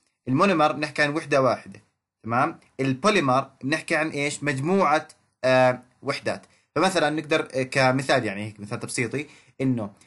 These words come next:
المونومر يمكن، آه، نحكي عنه كأنه إيش؟ طوبة، لبنة، آه، لبنة البناء، تمام؟ أما البوليمر اللي هو مثلًا إيش؟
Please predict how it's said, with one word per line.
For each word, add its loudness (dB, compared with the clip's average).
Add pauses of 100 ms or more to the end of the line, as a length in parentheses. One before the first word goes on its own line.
(160)
المونومر 2
يمكن، -2 (120)
آه، -2 (180)
نحكي -4
عنه 0
كأنه -4
إيش؟ -4 (240)
طوبة، -2 (140)
لبنة، -2 (240)
آه، -2
لبنة -2
البناء، -6 (260)
تمام؟ 2 (320)
أما 0
البوليمر 0
اللي -6
هو 2
مثلًا -4
إيش؟ -4